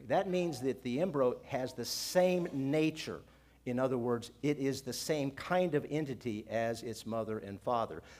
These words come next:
The only difference is not in kind, but only in the degree of maturation between any of the stages from embryo to fetus to infant and on to death. At the same time, the embry-, embryo has a wholly distinct,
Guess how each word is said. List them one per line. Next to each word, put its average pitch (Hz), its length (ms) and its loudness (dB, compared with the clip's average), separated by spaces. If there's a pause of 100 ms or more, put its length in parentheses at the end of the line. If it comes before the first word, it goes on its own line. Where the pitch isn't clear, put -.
(100)
The 127 120 2
only 165 240 4
difference 160 460 6
is 120 220 -4
not 165 320 2
in 131 300 0
kind, 143 680 2
but 120 160 0
only 127 360 -2
in 117 120 -2
the 104 100 -6
degree 120 640 -2
of 101 120 -4
maturation 104 1120 -6 (680)
between 117 460 -2 (260)
any 190 260 6
of 165 100 6
the 147 60 0
stages 120 500 0
from 95 260 -6
embryo 135 520 0
to 101 100 -4
fetus 135 500 0
to - 180 -12
infant 131 520 -2
and 107 220 -6
on 117 420 -2 (160)
to 117 140 -12
death. 110 680 -4 (540)
At 107 100 -6
the 127 60 -6
same 127 300 0
time, 190 340 4
the 120 120 2
embry-, 117 400 -2
embryo 107 480 0
has 107 360 -2
a 104 180 -6
wholly 165 420 0
distinct, 113 640 -6